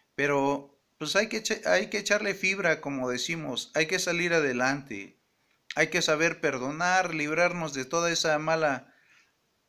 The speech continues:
de esa mala, de esas malas emociones, vamos. Y,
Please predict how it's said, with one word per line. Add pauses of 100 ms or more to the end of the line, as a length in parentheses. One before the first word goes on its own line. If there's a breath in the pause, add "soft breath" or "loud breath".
(400)
de
esa
mala, (720)
de
esas
malas
emociones,
vamos. (560 soft breath)
Y,